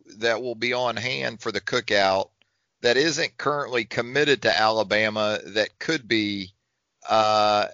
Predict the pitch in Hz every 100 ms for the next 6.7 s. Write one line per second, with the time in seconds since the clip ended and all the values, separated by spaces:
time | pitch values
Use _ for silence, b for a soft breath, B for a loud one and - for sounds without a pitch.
0 | - 135 165 190 180 143 _ _ _ _
1 | - 139 127 110 127 127 - - 123 127
2 | 127 123 - 135 127 120 107 113 113 107
3 | - _ _ _ - 151 147 131 117 117
4 | 117 120 117 110 - - 113 110 107 95
5 | _ _ _ _ _ 107 113 101 123 143
6 | 131 - 113 104 92 85 78